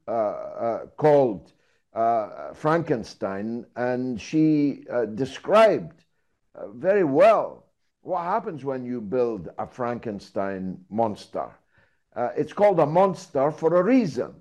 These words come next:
that once you have built it, you no longer control it, and it can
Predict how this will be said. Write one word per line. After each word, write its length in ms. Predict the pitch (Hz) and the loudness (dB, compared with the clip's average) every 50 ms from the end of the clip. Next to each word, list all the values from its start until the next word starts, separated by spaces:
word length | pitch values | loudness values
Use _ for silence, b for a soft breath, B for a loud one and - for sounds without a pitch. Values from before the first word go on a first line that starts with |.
| - - | -4 2
that 200 | 151 156 143 - | 2 2 2 2
once 340 | 160 196 208 208 190 - - | 2 2 2 2 2 0 0
you 100 | 165 165 | 2 2
have 400 | 151 131 135 143 131 113 104 104 | 4 6 6 4 4 2 2 4
built 320 | 117 220 262 269 - - - | 6 8 8 6 4 0 -4
it, 380 | 117 98 - - _ _ _ _ _ _ _ _ _ _ _ _ | -6 -6 -8 -12 _ _ _ _ _ _ _ _ _ _ _ _
you 220 | - 240 269 254 | -4 -4 -2 -2
no 260 | 220 190 190 196 190 | 0 0 2 2 2
longer 640 | 170 151 139 151 175 202 202 180 139 139 135 127 117 | 2 2 2 4 4 4 2 2 2 2 2 2 2
control 600 | 110 - - 127 120 107 - - 160 170 160 135 | 0 -4 -6 -6 -6 -6 -2 2 4 4 4 2
it, 160 | 101 - - - _ _ - - | 0 -4 -10 -16 _ _ -12 -8
and 200 | - 123 120 117 | -6 -6 -2 -2
it 220 | 127 123 - - _ | -2 -2 -2 -6 _
can 360 | - 135 127 127 120 107 95 | 0 0 0 0 -2 -4 -6